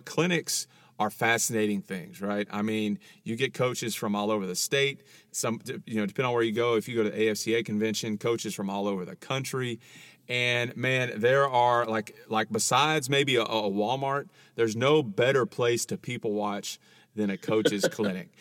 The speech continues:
And so you and I, and again, in, in previous conversations we've had about this episode, we've kinda talked about, you know, all the different types of coaches that you run into or that you see when you're at a clinic. So I'll let you start off. What are some, who are some coaches or types of coaches that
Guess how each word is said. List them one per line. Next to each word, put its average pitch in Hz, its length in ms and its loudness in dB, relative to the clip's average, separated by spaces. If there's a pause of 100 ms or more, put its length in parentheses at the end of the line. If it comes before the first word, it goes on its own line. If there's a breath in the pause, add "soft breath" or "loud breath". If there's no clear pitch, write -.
(300 loud breath)
And 120 180 -2
so 135 200 4
you 147 240 4
and 151 100 4
I, 151 160 4
and 123 100 2
again, 127 280 0
in, 110 240 -2
in 104 140 -2
previous 135 360 0
conversations 120 640 0
we've 107 200 0
had 107 240 -2
about 104 320 -4
this 101 240 -6
episode, 101 600 -4 (260 loud breath)
we've 120 120 -2
kinda 151 260 2
talked 139 360 0
about, 110 300 0
you 110 60 -4
know, 110 100 0
all 139 340 2
the 117 180 2
different 120 460 -4
types 107 360 -2
of 98 200 -8
coaches 104 800 -4 (440 soft breath)
that 107 200 2
you 120 200 0
run 123 180 2
into 135 500 2
or 113 80 6
that 110 220 2
you 123 80 -4
see 127 640 -2 (340 soft breath)
when 113 140 0
you're 117 160 0
at 110 180 2
a 104 60 -2
clinic. 101 400 -2
So 120 100 2
I'll 165 140 2
let 160 240 2
you 156 80 2
start 127 300 4
off. 113 200 2
What 156 180 0
are 185 80 2
some, 127 260 0
who 151 260 4
are 151 60 4
some 120 200 -2
coaches 131 480 -2
or 104 80 4
types 120 360 0
of 113 80 -8
coaches 110 440 -2
that 104 200 0